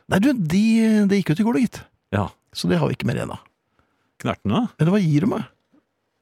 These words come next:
Speaker 2: Nei, jeg, jeg kan ikke gi deg noen ting, jeg.
Speaker 1: Nei, men går det an å oppføre seg sånn, da, på et, øh, relativt fint hotell, men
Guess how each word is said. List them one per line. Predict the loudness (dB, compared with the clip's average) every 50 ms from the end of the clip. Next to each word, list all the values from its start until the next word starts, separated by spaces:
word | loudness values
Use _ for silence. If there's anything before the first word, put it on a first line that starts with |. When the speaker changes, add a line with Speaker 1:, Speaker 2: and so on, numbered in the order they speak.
| _ _ -2
Speaker 2:
Nei, | 0 0 2 4 4
jeg, | 4 4 2 2
jeg | 0 -2 -2 0
kan | -2 -2
ikke | 0 0 0 2
gi | 2
deg | 2 2 2
noen | 2 0 -2
ting, | -2 -2 -4
jeg. | -2 -2 -4 -4 _ -4
Speaker 1:
Nei, | -4 0
men | 0 0 0 0 -2 0
går | 2 2 2
det | 2
an | 0 0
å | -2
oppføre | -6 -8 -10 -6 -4 -2
seg | 0 0
sånn, | 0 0 -2
da, | -2 -2
på | -2 -2 -2
et, | -2 -2 -2
øh, | -2 0 0 0 -2 -2 -2 -2 -2 -2 -2 -2 -2 -2 -2 -2 -4 -4 -4 -4 -4 -4 -4 -4 -6 -6 -6 -6 -6 -6 -4 -4 -4 -2
relativt | -2 -2 -2 -2 -4 -8 -8 -8
fint | -10 -10 -10 -10 -10
hotell, | -6 -4 -2 -2 -2 -2 -2
men | 0 2 2 2